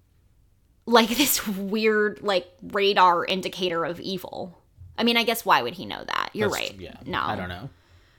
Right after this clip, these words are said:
Speaker 1: But, I mean, if he went to Dumbledore and was just like, "Yo, my scar hurts," Dumbledore could be like, "Okay, that's a thing. That's a big deal." So, <sighs> Harry,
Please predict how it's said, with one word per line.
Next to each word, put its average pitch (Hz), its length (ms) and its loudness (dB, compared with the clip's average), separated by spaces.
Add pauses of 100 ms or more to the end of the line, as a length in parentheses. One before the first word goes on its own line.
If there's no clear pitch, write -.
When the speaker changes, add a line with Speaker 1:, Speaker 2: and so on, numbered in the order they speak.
(220)
Speaker 1:
But, 196 500 0 (140)
I 240 60 4
mean, 269 140 8
if 277 120 6
he 277 120 0
went 220 300 2
to 254 100 -2
Dumbledore 220 640 4
and 190 100 -4
was 185 140 -6
just 190 160 -8
like, 180 140 -4
"Yo, 190 100 0
my 170 140 -2
scar 196 260 6
hurts," 175 340 -4
Dumbledore 190 380 2
could 196 100 -6
be 185 140 0
like, 175 160 0
"Okay, 220 260 2
that's 196 300 0
a 269 80 4
thing. 269 380 4
That's 180 240 -4
a 220 40 -8
big 180 300 -2
deal." - 480 -2 (500)
So, 151 360 0 (1040)
<sighs> - 40 -10 (400)
Harry, 240 640 2